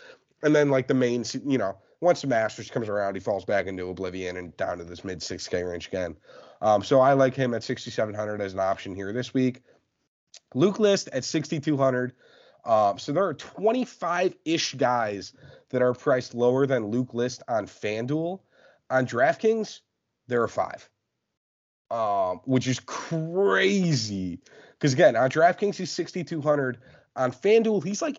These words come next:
eighty-four hundred, which I know is, is not, is, it, again, it's not apples to oranges 'cause they have different, hi-, like, higher pricing on FanDuel. But even so, like, some of the guys that he's above on FanDuel is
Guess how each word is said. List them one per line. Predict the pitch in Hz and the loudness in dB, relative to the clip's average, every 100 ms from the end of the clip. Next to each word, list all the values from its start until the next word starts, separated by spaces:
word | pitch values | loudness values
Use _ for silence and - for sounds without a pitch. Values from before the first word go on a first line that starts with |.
| _ | _
eighty-four | 151 170 196 156 - - - 156 160 165 - | -4 -2 -2 -2 -6 -18 -6 -2 2 2 2
hundred, | 117 104 80 - - - - | 2 2 -4 -10 -18 -18 0
which | 170 202 | 4 6
I | 190 | 4
know | 226 214 | 4 6
is, | 190 151 | 4 2
is | 147 131 | -4 -2
not, | 151 151 135 - | -2 -2 -4 -6
is, | 139 127 | -8 -6
it, | 151 - 156 | -8 -6 -6
again, | 147 143 113 | 0 2 2
it's | 113 - | 0 -2
not | 131 | -2
apples | 123 127 | -2 -4
to | 123 | -4
oranges | 113 123 135 | -2 -2 -6
'cause | - | -4
they | 104 | -4
have | 95 | -2
different, | 117 - 98 - - 92 - | -6 -8 -10 -12 -20 -20 -18
hi-, | - - | -16 -12
like, | 110 101 - | -4 -4 0
higher | 120 110 107 | 0 0 0
pricing | 120 110 110 123 131 _ - - _ - | -2 -2 -2 -4 -4 _ -20 -20 _ -4
on | 131 135 | 0 2
FanDuel. | 160 156 165 165 160 _ _ _ _ _ | 2 2 2 0 -2 _ _ _ _ _
But | - 185 | 2 2
even | 214 185 | 4 0
so, | 139 - 151 110 | 0 2 4 4
like, | 92 104 - | 2 -6 -2
some | 202 | -2
of | 220 | 0
the | 147 | 0
guys | 120 127 123 | -2 -2 -6
that | 113 | -10
he's | 127 120 | -10 -10
above | 98 101 110 127 - _ _ _ _ - | -4 -2 0 -4 -10 _ _ _ _ -6
on | 120 - | -4 -2
FanDuel | 127 120 127 98 | -2 -2 -4 -4
is | 101 | -10